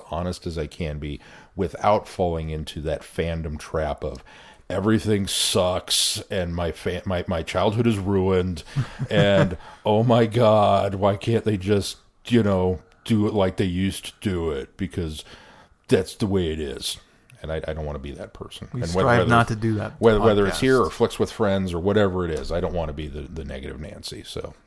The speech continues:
Speaker 1: that, that's, that's my take on that.
Speaker 2: And we want to also encourage all of our listeners to not tiptoe around anything that you don't like. Just be like Chrissy did and send in whatever you think, no matter what.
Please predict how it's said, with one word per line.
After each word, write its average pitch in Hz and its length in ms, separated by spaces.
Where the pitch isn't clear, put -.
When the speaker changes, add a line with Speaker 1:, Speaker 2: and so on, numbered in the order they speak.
Speaker 1:
that, - 200
that's, - 300
that's 80 260
my 71 160
take 76 300
on 69 140
that. - 200
Speaker 2:
And 165 160
we 175 100
want 151 260
to 131 140
also 131 320
encourage 120 440
all 120 100
of 107 100
our 107 120
listeners 104 540
to 98 400
not 110 340
tiptoe - 340
around 98 280
anything 101 400
that 95 160
you 113 80
don't 101 220
like. 92 360
Just - 280
be 123 120
like 110 140
Chrissy 117 320
did 104 220
and 98 180
send 113 340
in 110 200
whatever 107 260
you 107 140
think, 110 280
no 107 80
matter 104 280
what. 104 200